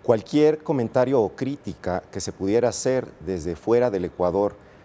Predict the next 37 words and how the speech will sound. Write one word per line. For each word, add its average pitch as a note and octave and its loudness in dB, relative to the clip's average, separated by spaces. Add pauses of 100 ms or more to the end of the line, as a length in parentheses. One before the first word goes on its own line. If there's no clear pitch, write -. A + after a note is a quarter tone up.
(100)
frente F#2+ -4
a F2+ -2
la F2+ 0
situación F#2 -6
que A#2+ -6
el G#2+ -6
país F#2+ -2
está F#2+ -4
viviendo F#2+ -6
debería F2+ -4
ser F#2+ -4
tomada A2 -2 (220)
como G#2 -2
un A2+ 0
elemento A2 0
más G#2 -2
a A2+ 0
los G2 -4
efectos F2+ -10
de F#2 -6
tomar E2+ -6
decisiones F#2 -8 (260)
para G#2+ 0
atender G2 -2
la F#2+ -2
crisis D2 -12
de D2 -8
seguridad. C#2 -10
Y E2 -8
de A2 2
hecho, B2 -8 (360)
cuando A2 0
se A2+ 0
lee C3+ 2
el F2+ -4
informe A2 -2
de F2 -6